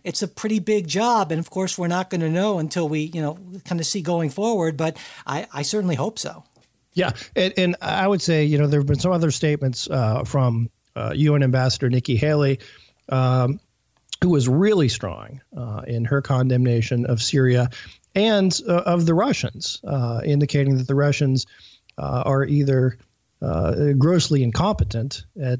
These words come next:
Speaker 2: finding and getting rid of these chemical weapons, or they're complicit in it.
Speaker 1: Maybe both.
Speaker 2: Uh, most likely the latter. Um, and, and sort of indicating it, and, uh, Obama, or, uh, President Trump had, had, um,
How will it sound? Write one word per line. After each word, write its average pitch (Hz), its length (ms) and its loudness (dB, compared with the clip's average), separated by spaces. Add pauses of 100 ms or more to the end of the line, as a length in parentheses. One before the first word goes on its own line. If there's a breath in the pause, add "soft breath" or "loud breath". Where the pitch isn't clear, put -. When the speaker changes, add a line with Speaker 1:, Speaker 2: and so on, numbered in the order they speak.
Speaker 2:
finding 135 400 0
and 127 140 2
getting 131 200 2
rid 127 180 4
of 123 80 2
these 123 140 2
chemical 123 360 2
weapons, 120 360 2
or 175 200 4
they're 143 140 4
complicit 151 540 0
in 113 120 0
it. 143 120 -2 (220 loud breath)
Speaker 1:
Maybe 202 220 -2
both. 135 200 -2
Speaker 2:
Uh, 123 520 0 (100)
most 151 400 4
likely 139 300 2
the 123 100 0
latter. 127 460 -2 (640 soft breath)
Um, 120 400 -2 (680)
and, 156 380 2
and 151 220 4
sort 175 220 2
of 156 120 0
indicating 135 680 0
it, 131 160 0
and, 131 240 2
uh, 131 380 2
Obama, 143 680 2
or, 123 220 4 (320)
uh, 127 180 4
President 147 320 2
Trump 196 200 0
had, 147 220 0
had, 139 240 -2
um, 120 360 -4